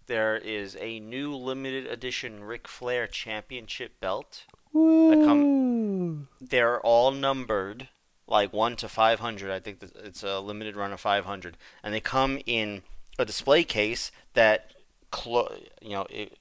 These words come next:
Speaker 1: it closes and has a handle if you want to carry it around, shaped like a diamond.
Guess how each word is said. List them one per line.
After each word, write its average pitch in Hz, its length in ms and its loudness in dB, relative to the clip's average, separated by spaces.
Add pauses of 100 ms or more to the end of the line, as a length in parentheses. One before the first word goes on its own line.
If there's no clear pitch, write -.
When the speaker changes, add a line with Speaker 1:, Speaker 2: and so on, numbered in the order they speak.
(100)
Speaker 1:
it - 140 -18
closes 120 560 -2
and 101 140 -6
has 98 160 -4
a 90 60 -10
handle 120 440 -2
if 101 100 -8
you 110 80 -6
want 101 140 -2
to 95 80 -14
carry 101 320 0
it 95 100 -8
around, 104 440 0 (220)
shaped - 460 0
like 107 260 -4
a 90 100 -8
diamond. 82 680 -6